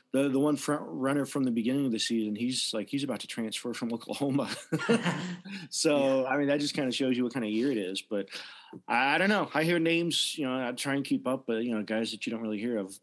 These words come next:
Speaker 1: this year, they're open. You know, the quarterback at Pitt, uh, there was a running back from, I forget where, but, you know, just a, a wide field of guys, not like last year where it was, you know,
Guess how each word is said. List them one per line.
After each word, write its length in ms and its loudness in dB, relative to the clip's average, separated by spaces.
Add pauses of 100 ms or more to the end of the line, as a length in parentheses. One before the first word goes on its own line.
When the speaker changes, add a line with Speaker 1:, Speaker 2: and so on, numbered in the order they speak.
Speaker 1:
this 180 0
year, 200 2
they're 180 0
open. 260 -2
You 120 -2
know, 60 -4
the 180 -4
quarterback 440 -4
at 140 -12
Pitt, 360 -4 (360)
uh, 220 -2
there 160 -2
was 440 -2
a 100 -4
running 400 -2
back 540 -6 (240)
from, 640 -8
I 140 -20
forget 220 -8
where, 360 -6 (380)
but, 120 -2
you 80 0
know, 80 0
just 220 -4
a, 40 -4
a 240 -2
wide 340 -2
field 180 -2
of 60 -4
guys, 420 -6
not 120 -4
like 140 -8
last 320 -10
year 120 -6
where 120 -6
it 80 -10
was, 240 -8 (720)
you 140 0
know, 80 -4